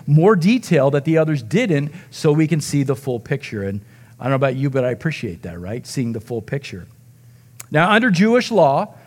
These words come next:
the high priest served for life. It was a lifetime appointment, like our Supreme Court justices, right? They just go on and on and on. But Rome didn't like that arrangement. And I understand why. They felt like that gave one man too much power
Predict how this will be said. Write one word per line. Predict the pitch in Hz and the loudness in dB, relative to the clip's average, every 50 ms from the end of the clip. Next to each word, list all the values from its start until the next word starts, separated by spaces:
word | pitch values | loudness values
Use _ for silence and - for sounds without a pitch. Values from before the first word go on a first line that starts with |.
| - - - | -14 -4 -2
the | 156 139 | -2 0
high | 160 170 196 233 | 2 2 2 2
priest | - - 196 196 185 196 185 - | 0 0 2 4 4 2 2 0
served | - 180 170 170 165 - | 0 2 2 2 0 -2
for | - 160 151 | -2 -2 0
life. | 151 151 147 135 117 98 - - - - - _ - - - - - _ _ _ _ _ - _ - _ - _ _ _ _ _ _ _ _ - _ - | 2 2 2 2 0 -4 -10 -14 -20 -20 -20 _ -20 -20 -20 -20 -20 _ _ _ _ _ -20 _ -20 _ -20 _ _ _ _ _ _ _ _ -20 _ -10
It | 135 | -8
was | 131 123 | -6 0
a | 139 139 | 0 0
lifetime | 135 139 160 185 202 185 - - 185 185 185 | 4 4 4 4 4 2 0 0 2 4 4
appointment, | 185 147 - 190 175 156 139 131 | 4 4 4 4 4 4 2 2
like | 127 131 131 | 0 0 0
our | 147 139 | 0 -2
Supreme | - - 143 - 170 170 165 156 | -2 -2 -4 0 0 0 0 2
Court | 180 170 151 | 2 2 2
justices, | 143 160 147 127 - - 101 - - 95 - | 4 2 2 0 0 -6 -14 -12 -12 -12 -8
right? | 117 123 135 143 135 - - - | -4 -2 -2 -2 -2 -6 -14 -6
They | - 131 | -2 -2
just | 139 127 143 123 107 | -2 0 -2 -4 -4
go | 107 120 120 | -4 -4 0
on | 117 131 156 170 180 185 180 156 | 2 4 4 4 4 2 0 0
and | 139 139 135 | 0 0 0
on | 131 135 143 147 147 139 | 0 0 0 0 0 0
and | 135 139 | 0 0
on. | 135 123 117 120 - - - - - | 0 0 -2 -4 -10 -16 -20 -10 0
But | 160 165 | 0 0
Rome | 131 156 156 180 214 262 262 226 | 2 4 4 6 6 4 4 0
didn't | 233 254 202 220 214 202 | -2 -2 0 0 2 2
like | 196 202 190 - | 2 2 2 2
that | 180 156 131 | 0 0 2
arrangement. | 123 117 113 110 95 82 73 - - - - _ _ _ _ _ _ _ _ _ _ _ - _ - | 2 -2 -4 -6 -8 -10 -12 -16 -20 -20 -20 _ _ _ _ _ _ _ _ _ _ _ -20 _ -4
And | 131 143 151 | -2 0 2
I | 156 170 | 4 4
understand | 185 185 180 - - 190 170 165 170 | 4 2 2 0 2 2 2 4 4
why. | 170 170 139 117 | 4 2 2 2
They | 110 151 185 185 | 2 2 0 2
felt | - 208 185 185 | 4 2 2 4
like | 175 165 165 156 - - - - - | 4 2 2 2 -2 -12 -14 -4 0
that | 165 170 165 - | 0 2 4 4
gave | 185 165 143 135 | 2 2 4 4
one | 165 175 190 196 | 4 4 4 4
man | 185 175 165 160 151 | 4 4 4 2 0
too | - - 214 214 | 0 0 0 2
much | 220 240 233 - - | 2 2 0 -2 -6
power | - 160 143 131 131 131 135 139 139 | -4 -4 -2 0 2 2 2 0 -2